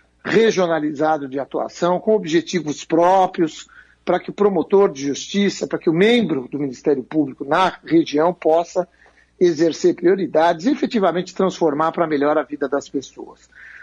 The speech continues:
A gente identifica nesse, eh, diálogo com a sociedade civil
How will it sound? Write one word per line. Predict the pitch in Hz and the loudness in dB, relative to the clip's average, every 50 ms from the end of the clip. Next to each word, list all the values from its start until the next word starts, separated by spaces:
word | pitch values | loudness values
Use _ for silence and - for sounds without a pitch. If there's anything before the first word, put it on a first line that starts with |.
| - _ - | -12 _ -2
A | 170 165 | 0 2
gente | 160 208 202 - 208 | 2 2 0 0 0
identifica | 165 196 196 185 - - - - 220 233 208 - 175 151 | 0 0 0 -2 -4 -4 0 2 2 2 2 2 0 -2
nesse, | 143 147 151 160 147 - - - 139 131 127 127 123 123 123 | 0 0 0 0 -2 -2 -4 -4 -2 0 2 2 0 0 0
eh, | - 139 135 131 127 | 0 2 2 2 2
diálogo | 117 113 127 165 180 196 196 180 147 127 123 123 | 0 2 2 4 4 4 4 2 2 2 0 -2
com | - - 143 135 127 | -2 -2 -4 -2 -4
a | 117 | -4
sociedade | - - 151 - 156 139 123 143 139 123 - | -4 -6 -6 -4 -4 -2 -2 -2 -2 -4 -6
civil | - - 127 123 135 175 208 247 202 | -10 -12 -10 -4 0 0 2 2 0